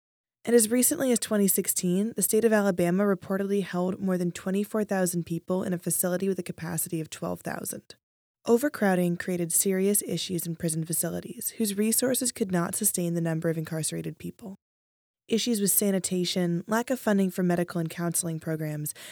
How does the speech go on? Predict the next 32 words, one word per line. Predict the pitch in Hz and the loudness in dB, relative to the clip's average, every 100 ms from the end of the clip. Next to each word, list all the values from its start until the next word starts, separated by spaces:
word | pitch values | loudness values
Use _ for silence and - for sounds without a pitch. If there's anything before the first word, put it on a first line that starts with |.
| - | -8
and | 226 208 | -4 -4
plumbing | - 269 277 | 0 0 0
issues | 247 175 170 165 | 0 0 0 -2
posed | - - 202 190 | -2 0 2 4
serious | - 233 254 277 - | 4 2 2 2 0
health | 202 185 - | 0 -4 -2
threats | 180 175 | -4 -4
for | - 170 | -4 -6
incarcerated | 160 156 151 160 151 160 | -6 -4 -4 -4 -8 -8
people. | 160 - 220 196 _ _ _ _ _ - | -12 -12 -18 -18 _ _ _ _ _ -12
Cramped | - 208 220 - | -2 0 0 -4
prison | 214 196 208 | 0 2 2
conditions | 196 196 190 190 180 | 2 2 0 0 0
also | - 190 - | 2 2 2
led | 190 180 | 0 -2
to | |
prison | 170 - 180 165 | -2 0 2 0
riots, | - - - - - - - - - | -4 -8 -10 -4 -4 -6 -20 -10 4
both | 262 294 | 6 6
as | 311 254 | 4 6
a | |
result | 233 196 196 | 6 6 4
of | 190 | 2
increased | - 190 - 185 - | 0 0 2 2 2
tension | 185 180 175 160 | 0 0 0 -2
between | 165 175 | 0 0
people | 175 185 185 | 0 -2 2
living | 175 175 | 4 4
in | 165 156 | 2 0
such | - 175 - | 0 0 -4
close | - 160 - | -2 0 0
quarters | 175 160 151 151 | -2 0 0 -2